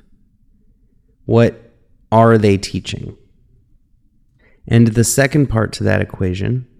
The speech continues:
is, what am I hoping to gain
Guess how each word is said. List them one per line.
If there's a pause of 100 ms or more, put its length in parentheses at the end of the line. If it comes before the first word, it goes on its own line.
(140)
is, (420)
what
am
I (400)
hoping
to
gain